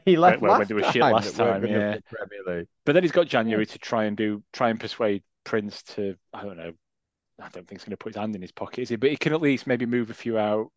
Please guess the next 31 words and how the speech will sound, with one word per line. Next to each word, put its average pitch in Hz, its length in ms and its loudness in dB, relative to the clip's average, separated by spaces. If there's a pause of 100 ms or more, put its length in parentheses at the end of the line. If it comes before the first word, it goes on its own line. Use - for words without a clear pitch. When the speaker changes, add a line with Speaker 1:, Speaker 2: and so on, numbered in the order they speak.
Speaker 2:
to 110 100 -8
get 113 180 -2
a 110 60 -14
few 107 260 -4
in 107 300 0 (920)
and 151 140 -4
start 143 480 2
something, 101 560 -8
you 135 80 -8
know, 107 100 -4
start 117 380 -4
trying 104 300 -6
to 98 160 -6 (480)
rebuild 98 580 -6
or, 92 140 -6 (140)
or 101 160 -8
do 101 140 -4
whatever. 98 460 -8 (180)
Well, 82 100 -4
s-, - 100 -20 (160)
probably 92 200 -12
Speaker 1:
Mm. 90 40 -14
Speaker 2:
just 90 160 -14 (180)
start - 260 -10
trying 101 160 -4
to 95 60 -4
rebuild 95 360 -4
three 101 180 -10
five 95 320 -8
two 117 220 -6
again. 98 320 -10